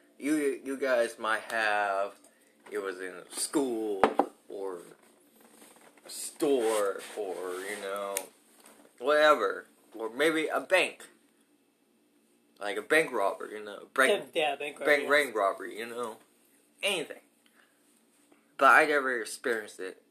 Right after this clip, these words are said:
Speaker 1: I probably just jinxed it now. Shit. But,
Speaker 2: <laughs>
Speaker 1: uh,
Speaker 2: Jinxed it? No,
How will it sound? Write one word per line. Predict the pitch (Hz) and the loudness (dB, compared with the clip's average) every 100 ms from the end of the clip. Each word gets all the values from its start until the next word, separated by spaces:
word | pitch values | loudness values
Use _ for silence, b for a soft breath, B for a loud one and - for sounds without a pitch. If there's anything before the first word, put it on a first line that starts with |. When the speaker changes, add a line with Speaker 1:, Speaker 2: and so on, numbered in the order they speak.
| _ _ _ _ _ _ _ _ _ _ _ _ - | _ _ _ _ _ _ _ _ _ _ _ _ -14
Speaker 1:
I | |
probably | - 95 87 - | -12 -10 -10 -12
just | - - | -18 -18
jinxed | 90 90 - | -18 -18 -18
it | 85 - | -18 -18
now. | 92 85 - _ _ _ | -16 -16 -18 _ _ _
Shit. | - - - _ _ | -20 -20 -20 _ _
But, | 101 92 - | -8 -8 -8
Speaker 2:
<laughs> | |
Speaker 1:
uh, | - - - 233 226 185 - | -6 -4 -4 0 2 2 0
Speaker 2:
Jinxed | 156 160 175 | -10 -8 -8
it? | 156 - - | -8 -12 -6
No, | 156 147 | -2 0